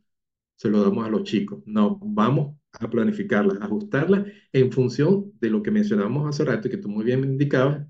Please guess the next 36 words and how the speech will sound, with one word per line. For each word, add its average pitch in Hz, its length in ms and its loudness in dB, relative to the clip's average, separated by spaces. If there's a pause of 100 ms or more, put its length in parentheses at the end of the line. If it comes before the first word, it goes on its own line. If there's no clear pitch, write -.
(160)
que 107 140 2
usen 156 320 4
el 120 140 0
pensamiento 104 600 0
crítico, 113 580 0 (380)
que 101 120 0
usen 131 260 0
el 151 60 -2
raciocinamiento 139 920 0
y 123 120 0
que, 117 100 2
por 113 140 -2
supuesto, 120 380 0
si 107 140 -4
le 101 100 2
damos 151 260 0
un 175 280 -8 (240)
material, 135 720 4 (560)
que 120 180 6
ellos 147 300 4 (240)
hagan 135 300 -2
un 127 260 -4
juicio 135 300 6
de 127 80 6
valor 113 360 6
sobre 107 300 2
ese 104 140 0
material 104 600 0
y 110 80 -2
no 104 120 -4
simplemente 117 720 -2 (220)
lo 107 120 0
reproduzcan 104 540 2
en 107 120 0
forma 104 380 2
automática. 92 720 -4